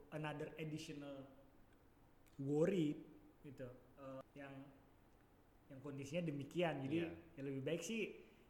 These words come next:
Speaker 1: ya, semoga kita tahu cara menghadapi dengan baik dan benar, ya. Ya, maksudnya, cara Bung Arsi tadi menghadapi, ya, keren banget sih, emang harusnya juga kayak gitu.
Speaker 2: <laughs>
Speaker 1: Karena emang, kalau mungkin, siapa tuh juga ada guru yang mendengarkan ini, ya, Bung.
Speaker 2: Iya, betul,
Speaker 1: Kalau,
Speaker 2: Bung Edo.
Speaker 1: kalau saya tuh,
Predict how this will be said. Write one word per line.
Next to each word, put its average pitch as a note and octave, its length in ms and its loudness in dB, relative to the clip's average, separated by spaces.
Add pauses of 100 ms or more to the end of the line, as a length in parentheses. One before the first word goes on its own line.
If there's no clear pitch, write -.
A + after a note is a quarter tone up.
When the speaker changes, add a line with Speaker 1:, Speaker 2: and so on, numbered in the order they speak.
Speaker 1:
ya, C3 120 -6
semoga C3 320 -4
kita F#3+ 200 2
tahu C#3+ 240 2
cara C#3 180 0
menghadapi C3+ 440 -2
dengan C3 200 -2
baik B2+ 180 -4
dan B2+ 140 -4
benar, D3+ 300 0
ya. B2+ 160 0 (180)
Ya, C3+ 160 -4
maksudnya, C3 360 0 (200)
cara D#3 300 6
Bung D3+ 200 4
Arsi D#3 200 2
tadi D#3 180 2
menghadapi, D3+ 380 0
ya, E3 300 4
keren C3+ 240 0
banget F3 260 4
sih, D#3+ 100 2
emang D3 160 2
harusnya E3 280 2
juga D#3 160 4
kayak C#3+ 240 0
gitu. E3+ 260 2
Speaker 2:
<laughs> - 680 -6
Speaker 1:
Karena G3 200 2
emang, F#3+ 200 4 (840)
kalau F#3+ 240 2
mungkin, G#3 480 2
siapa C#3+ 240 -2
tuh F3 120 2
juga D#3 200 8
ada D3+ 100 8
guru D3+ 280 8
yang D#3+ 120 10
mendengarkan D3 380 4
ini, E3+ 160 8
ya, D3 100 6
Bung. D#3 200 4
Speaker 2:
Iya, B2+ 240 6
betul, A#2+ 280 2
Speaker 1:
Kalau, G#2+ 260 6
Speaker 2:
Bung G#2 120 4
Edo. G2 240 -2
Speaker 1:
kalau E3+ 220 0
saya F3+ 260 0
tuh, B3+ 180 10